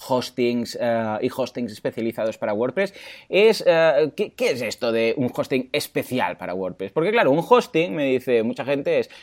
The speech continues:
bueno, un hosting es un hosting, o sea, es un disco duro que está en un, en un ordenador, llamémosle servidor, y este servidor está metido en una sala de servidores, pues en una temperatura especial y ahí está todo, pero no deja de ser un disco duro.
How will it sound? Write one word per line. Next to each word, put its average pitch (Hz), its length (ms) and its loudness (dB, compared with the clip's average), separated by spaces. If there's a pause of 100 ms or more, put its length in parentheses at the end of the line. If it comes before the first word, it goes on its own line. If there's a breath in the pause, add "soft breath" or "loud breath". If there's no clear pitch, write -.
(100)
bueno, 131 180 -4
un 117 140 -4
hosting 160 300 -4
es 135 80 -2
un 98 160 -8
hosting, 139 400 0
o - 40 -20
sea, 101 280 0 (220 loud breath)
es 107 220 -4
un 117 140 0
disco 117 300 -2
duro 208 420 8 (160 loud breath)
que - 80 -8
está 123 140 -2
en 127 80 2
un, 123 320 0
en 123 320 0
un 131 80 2
ordenador, 127 600 4
llamémosle 131 520 4
servidor, 208 540 0
y 208 40 2
este 170 180 0
servidor 156 440 2
está 160 260 -2
metido 156 380 0
en 165 80 0
una 139 160 -2
sala 139 240 0
de 135 80 2
servidores, 170 840 2
pues 117 160 0
en 120 140 0
una 123 220 -2
temperatura 131 1300 2
especial 180 600 -2
y 185 60 4
ahí 120 180 4
está 110 260 -2
todo, 170 320 2 (300 loud breath)
pero 127 120 2
no 143 80 6
deja 143 260 6
de 151 100 2
ser 185 300 2 (120 loud breath)
un 220 220 4
disco 120 300 2
duro. 143 280 2